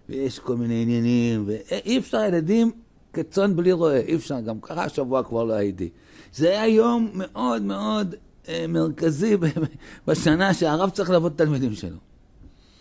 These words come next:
מצד שני, זה, זה, זה שמח, וזה המולה, וזה שוק פורים, וזה תחפושות,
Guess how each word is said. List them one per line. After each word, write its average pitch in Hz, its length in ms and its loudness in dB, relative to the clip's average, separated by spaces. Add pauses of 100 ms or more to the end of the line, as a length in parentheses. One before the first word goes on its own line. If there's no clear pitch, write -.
(300)
מצד 101 320 -8
שני, - 380 -8
זה, 92 220 -6
זה, 80 340 -10
זה 82 140 -12
שמח, - 600 -6
וזה 95 200 -4
המולה, 143 540 -2
וזה 101 160 -4
שוק - 280 -6
פורים, 110 440 -2
וזה 92 100 -6
תחפושות, 104 720 -6